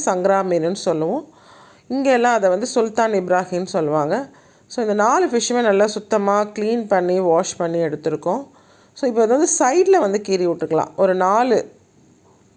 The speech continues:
கோடு போட்டு ஸ்-, கீறி விட்டுக்கலாம். சில உங்களுக்கு வேணும், மூணு போதும் அப்படின்னாலும் அதுக்கு தகுந்த மாதிரி, சைஸுக்கு தகுந்த மாதிரி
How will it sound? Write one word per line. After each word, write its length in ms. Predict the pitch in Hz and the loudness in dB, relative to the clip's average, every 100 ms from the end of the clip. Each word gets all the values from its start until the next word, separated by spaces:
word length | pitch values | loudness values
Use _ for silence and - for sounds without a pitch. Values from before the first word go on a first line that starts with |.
| _ _ _ _ _ | _ _ _ _ _
கோடு 320 | - 202 208 | -2 2 2
போட்டு 320 | 208 185 170 269 | 2 0 0 -4
ஸ்-, 140 | - - | -4 -6
கீறி 200 | 202 190 175 | -2 0 0
விட்டுக்கலாம். 480 | 165 160 160 160 - - _ _ _ _ - - _ | -2 0 2 0 -4 -20 _ _ _ _ -20 -20 _
சில 300 | - 247 226 | -6 0 2
உங்களுக்கு 260 | 214 196 190 | 2 2 2
வேணும், 440 | 190 214 226 240 | 2 2 2 0
மூணு 280 | 220 208 202 | 2 0 0
போதும் 340 | 196 196 208 196 | 2 2 2 2
அப்படின்னாலும் 480 | 180 175 175 269 294 | 0 0 2 2 0
அதுக்கு 200 | 202 185 | 0 0
தகுந்த 360 | 185 180 190 | 0 0 0
மாதிரி, 240 | 190 180 190 | 0 0 0
சைஸுக்கு 400 | 202 202 233 254 | 0 0 -2 -4
தகுந்த 240 | 208 180 165 | 0 0 0
மாதிரி 240 | 165 | 0